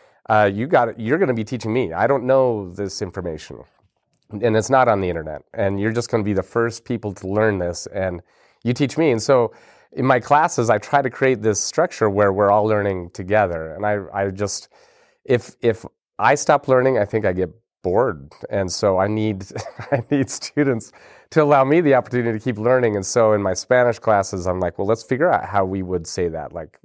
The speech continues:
together." Or in history, I would, I would try to get them to research different topical parts of history and come back and report. And so I think for me, I love to learn.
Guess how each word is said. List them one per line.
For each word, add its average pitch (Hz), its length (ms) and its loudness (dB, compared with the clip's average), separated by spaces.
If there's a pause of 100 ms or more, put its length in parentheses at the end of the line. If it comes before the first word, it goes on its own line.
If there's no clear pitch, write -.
(160)
together." 80 500 -8
Or 87 220 -2 (500)
in 110 140 2
history, 110 580 2
I 101 60 6
would, 98 240 0
I 101 100 2
would 92 160 0
try 104 220 2
to 98 80 2
get 98 240 -2
them 104 240 2
to 104 160 -4
research 104 480 -2
different 104 440 -2 (280)
topical 104 480 2
parts 101 380 0
of 92 100 -6
history 98 480 -2
and 87 240 -6 (380)
come 104 160 0
back 92 240 2
and 92 100 -6
report. 90 480 -4
And 95 140 -4
so 98 320 2
I 104 160 0
think 127 200 -2
for 113 120 -2
me, 113 460 2 (800)
I 127 240 6
love 127 240 4
to 117 120 -2
learn. 90 480 2